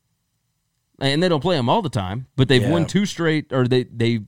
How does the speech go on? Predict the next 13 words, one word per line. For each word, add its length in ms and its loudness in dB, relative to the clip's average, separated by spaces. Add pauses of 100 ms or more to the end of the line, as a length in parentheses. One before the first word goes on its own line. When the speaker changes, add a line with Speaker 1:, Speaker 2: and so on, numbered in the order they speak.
(160)
Speaker 1:
won 260 -2
their 140 -4
last 320 -6
playoff 340 0
game 280 -2
at 180 -4
Arrowhead 540 0 (420)
with 120 0
Marcus 320 0
Mariota 440 0
at 80 -8
quarterback. 560 -10 (760)
Um, 380 2